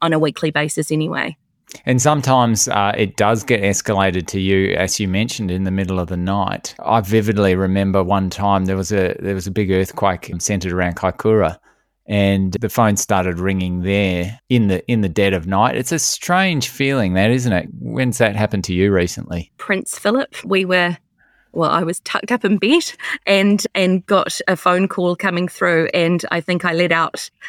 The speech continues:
Speaker 1: a few expletives in the moment, and, and then just the surge of adrenaline hit. And it really is, "Okay, what are we doing? How can we get,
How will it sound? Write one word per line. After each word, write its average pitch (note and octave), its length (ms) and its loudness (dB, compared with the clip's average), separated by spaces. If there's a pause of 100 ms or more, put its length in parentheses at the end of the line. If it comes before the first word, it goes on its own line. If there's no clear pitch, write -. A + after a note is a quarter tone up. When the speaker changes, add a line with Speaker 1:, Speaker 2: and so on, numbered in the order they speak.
(120)
Speaker 1:
a F3 40 0
few F3 300 0
expletives - 880 -2 (100)
in F#3+ 140 4
the F#3 80 4
moment, A3+ 760 2
and, F#3+ 400 2 (140)
and G3 220 4
then F#3+ 360 4
just - 300 -2
the F#3 80 -2
surge E3+ 420 0
of E3+ 100 0
adrenaline E3 580 2
hit. - 440 -4 (380)
And F3 360 2
it - 200 0
really D#3+ 300 2
is, D#3 200 0
"Okay, F#3+ 460 0
what F#3+ 260 2
are F#3+ 60 2
we F3+ 140 4
doing? E3 460 4
How F3 300 0
can E3 180 -2
we E3 100 0
get, - 400 -2